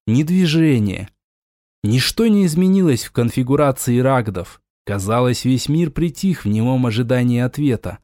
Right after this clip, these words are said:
а его все не было и не было, словно прав оказался скат. Оцифрованные сущности иных, познавшие многие тайны Вселенной,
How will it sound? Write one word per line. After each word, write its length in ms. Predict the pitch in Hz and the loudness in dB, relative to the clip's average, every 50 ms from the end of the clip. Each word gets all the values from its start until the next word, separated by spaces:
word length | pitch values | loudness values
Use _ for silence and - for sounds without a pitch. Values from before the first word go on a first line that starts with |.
| _ _ _ _ _ _ | _ _ _ _ _ _
а 140 | - 95 98 | -8 -4 -2
его 320 | 98 98 101 104 117 117 | -2 -2 0 0 0 0
все 240 | 110 - - 127 123 | 0 -2 -2 0 0
не 220 | 113 113 123 131 131 | 2 2 2 0 0
было 260 | 131 135 135 135 135 | 0 0 0 2 2
и 100 | 135 135 | 2 2
не 240 | 143 151 160 160 151 | 2 2 0 0 -2
было, 340 | 123 110 98 92 92 95 - _ _ _ _ _ | -2 -2 -4 -4 -4 -8 -12 _ _ _ _ _
словно 560 | - - - 107 123 147 151 151 165 165 165 | -14 -8 -4 0 2 2 2 2 2 0 0
прав 340 | - 185 185 190 185 - - | 0 0 0 0 0 0 -2
оказался 680 | 107 - - 101 98 98 117 120 120 110 - - 117 | -4 -4 -4 -4 -2 0 0 0 0 -2 -2 -2 -4
скат. 680 | 104 - - - - 127 123 117 98 - _ - - _ _ _ _ _ _ - | -4 -4 -6 -6 -2 -2 -2 -2 -4 -6 _ -18 -20 _ _ _ _ _ _ -8
Оцифрованные 920 | 98 98 - - 127 117 - - 156 170 170 170 165 160 165 165 165 160 | -8 -6 -4 -2 -2 -2 0 0 0 2 4 4 2 2 2 2 0 0
сущности 640 | 143 - 180 175 156 - 170 165 160 139 - - 160 | 0 0 -2 -2 -2 -2 -2 -2 -2 -4 -4 -4 -2
иных, 440 | 160 165 175 185 185 175 - - | 0 2 2 2 0 0 -2 -2
познавшие 640 | - 110 110 107 110 135 143 147 127 - - 131 135 | -2 -2 0 0 0 0 0 0 -2 -2 -2 0 0
многие 460 | 135 131 151 160 160 139 117 110 107 | 2 2 2 0 0 0 0 -2 -2
тайны 400 | 95 - 113 127 139 139 131 117 | -2 -2 -2 -2 0 0 0 -2
Вселенной, 680 | 101 - - 110 107 120 135 147 143 117 92 90 - | -2 -4 -6 -4 -2 0 0 0 0 -2 -4 -6 -12